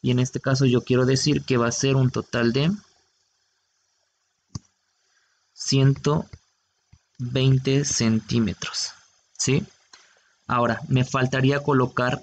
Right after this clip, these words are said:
la altura de la pecera. En este caso la voy a colorear ya con otro color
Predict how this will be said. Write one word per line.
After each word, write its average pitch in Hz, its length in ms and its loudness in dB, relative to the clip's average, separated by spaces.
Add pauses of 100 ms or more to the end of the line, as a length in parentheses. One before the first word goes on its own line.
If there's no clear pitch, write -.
la 127 200 2
altura 156 600 0 (520)
de 120 160 -4
la 113 120 -2
pecera. 156 460 0 (720)
En 131 100 2
este 131 180 -2
caso 131 280 -2
la 123 100 0
voy 117 200 0
a 113 60 -2
colorear 113 360 0
ya 113 120 0
con 110 240 -2
otro 110 220 -4
color 147 380 0